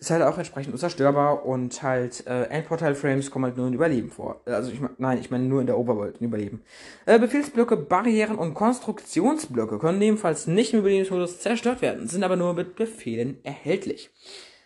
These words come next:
Ja, Leute. Ähm, diese Blöcke sind unzerstörbar.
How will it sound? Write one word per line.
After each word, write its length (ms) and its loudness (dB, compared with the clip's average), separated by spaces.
Ja, 60 -6
Leute. 400 -2
Ähm, 400 0
diese 220 -2
Blöcke 340 2
sind 80 -10
unzerstörbar. 800 0